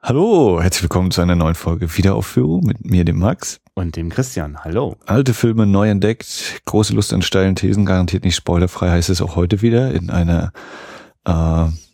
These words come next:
Speaker 1: ja, Sonderausgabe. Es ist ja nicht so eine
Speaker 2: Nein,
Speaker 1: reguläre
Speaker 2: es ist
Speaker 1: Ausgabe,
Speaker 2: eine
Speaker 1: die einfach, äh, durch unsere Leidenschaft jetzt so entsprungen ist.
Speaker 2: Ja,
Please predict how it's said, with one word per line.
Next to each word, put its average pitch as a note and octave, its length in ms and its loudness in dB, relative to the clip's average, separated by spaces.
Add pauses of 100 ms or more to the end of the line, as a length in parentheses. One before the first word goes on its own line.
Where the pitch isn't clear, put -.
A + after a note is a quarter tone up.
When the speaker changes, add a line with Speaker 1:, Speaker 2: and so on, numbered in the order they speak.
Speaker 1:
ja, D#2+ 200 0
Sonderausgabe. G#2+ 760 0
Es G#2 120 -4
ist B2 100 -6
ja C#3+ 80 0
nicht G2+ 100 0
so G3 60 2
eine C4+ 160 4
Speaker 2:
Nein, - 20 2
Speaker 1:
reguläre A2+ 420 4
Speaker 2:
es A#2+ 120 0
ist A2 100 0
Speaker 1:
Ausgabe, A#2+ 160 4
Speaker 2:
eine B2 140 4
Speaker 1:
die A2+ 160 4
einfach, G#2+ 480 -2
äh, G2+ 460 2
durch F#2+ 180 0
unsere F#2+ 340 0
Leidenschaft G2+ 520 -2
jetzt - 180 -4
so G#2 340 2 (420)
entsprungen A#2 760 0
ist. - 480 -2
Speaker 2:
Ja, G#2+ 80 4